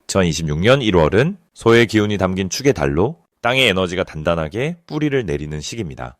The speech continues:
무속에서는 이를 기운이 안으로 모이는 시기라고 표현하는데 이는 흩어진 복을 하나로 모으는 힘이 강해진다는 의미입니다. 특히 토끼띠는 원래 재빠르고 영리한 성격을 지녔지만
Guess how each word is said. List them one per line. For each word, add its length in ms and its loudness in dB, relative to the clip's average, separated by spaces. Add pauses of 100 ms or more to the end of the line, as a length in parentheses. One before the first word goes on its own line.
(160)
무속에서는 720 0
이를 420 -2 (120)
기운이 400 4
안으로 280 2
모이는 360 2
시기라고 360 -2
표현하는데 880 0 (320)
이는 240 4
흩어진 420 2
복을 220 4
하나로 560 2 (120)
모으는 540 6
힘이 300 -2
강해진다는 640 0
의미입니다. 580 -6 (400)
특히 220 0
토끼띠는 500 0
원래 520 4 (320)
재빠르고 720 0
영리한 400 -2
성격을 360 -4
지녔지만 760 -6